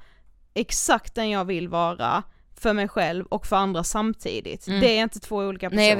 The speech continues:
Speaker 2: vet. Åh, gud, så sant.
Speaker 1: Ibland har jag kunnat känna nu senaste tiden att så här, det finns en jag vill vara och sen finns det en som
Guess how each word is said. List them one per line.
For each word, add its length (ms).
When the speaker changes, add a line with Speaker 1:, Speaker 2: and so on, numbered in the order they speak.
Speaker 2:
vet. 160
Åh, 160
gud, 280
så 120
sant. 160
Speaker 1:
Ibland 300
har 80
jag 120
kunnat 220
känna 300
nu 160
senaste 380
tiden 240
att 120
så 80
här, 140
det 120
finns 240
en 240
jag 260
vill 180
vara 440
och 140
sen 180
finns 220
det 60
en 420
som 180